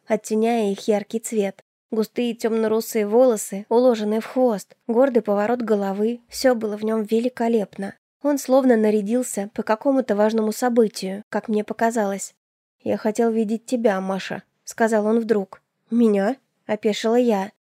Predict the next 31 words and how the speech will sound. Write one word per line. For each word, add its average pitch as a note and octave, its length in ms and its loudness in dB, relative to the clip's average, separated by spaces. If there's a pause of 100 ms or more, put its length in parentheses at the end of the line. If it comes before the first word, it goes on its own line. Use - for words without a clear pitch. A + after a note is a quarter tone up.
(140)
"Но A3 140 4
разве G#3 340 2
он G#3+ 100 0
приехал G#3+ 460 0
не G#3 100 2
на G#3 120 0
свидание G#3 440 0
к - 100 -16
моей G#3 240 0
сестре?" G#3 500 -4 (420)
"Да, G#3 360 4
нам G3+ 200 0
надо A#3+ 200 2
серьезно G#3+ 480 0
поговорить". G#3 640 -2 (360)
"Я G#3+ 200 0
слушаю", A3 580 -4 (240)
ответила A3+ 480 0
я G#3+ 200 2
нерешительно. G#3 840 -2 (440)
Приблизившись A3+ 680 0
ко G#3+ 100 0
мне A3 160 2
вплотную, G#3+ 800 2
Анатолий A3 460 4
внимательно G#3+ 600 0
посмотрел A3 560 -2
прямо A#3 300 2
мне G#3 220 0
в G#3 80 -6
глаза. A3+ 480 2